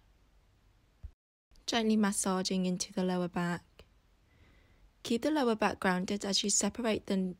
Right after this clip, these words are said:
feet and the knees wider than hip width distance apart.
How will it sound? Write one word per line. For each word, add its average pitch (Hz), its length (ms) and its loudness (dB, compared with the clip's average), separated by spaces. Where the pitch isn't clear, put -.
feet - 340 -2
and 202 160 0
the 196 60 2
knees 185 400 0
wider 240 320 2
than 202 200 2
hip 202 160 0
width - 240 -2
distance 185 360 -4
apart. 170 520 -6